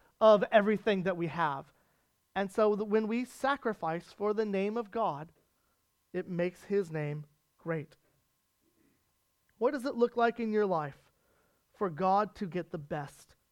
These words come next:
things? It's understandable why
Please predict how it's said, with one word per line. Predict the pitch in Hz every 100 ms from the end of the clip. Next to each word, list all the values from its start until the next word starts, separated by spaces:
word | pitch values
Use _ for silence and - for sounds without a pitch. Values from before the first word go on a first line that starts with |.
| _
things? | 170 151 135 _ _ _ _ _ _ _ _ _ _ _ _ _ _ _ _ -
It's | 311
understandable | 294 254 - 240 240 254 269 - -
why | 214 220 220